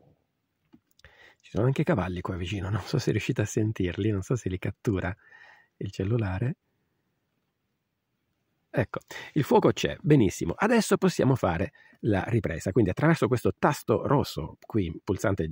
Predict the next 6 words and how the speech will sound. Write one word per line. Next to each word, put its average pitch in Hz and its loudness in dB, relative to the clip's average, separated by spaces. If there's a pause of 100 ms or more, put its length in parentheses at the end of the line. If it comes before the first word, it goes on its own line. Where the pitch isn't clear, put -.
(100)
mm, 85 -4
rosso 85 -2
circolare, 92 -2 (340)
premo. 175 0 (1800)
Ok, - -4 (120)
allora, 90 -6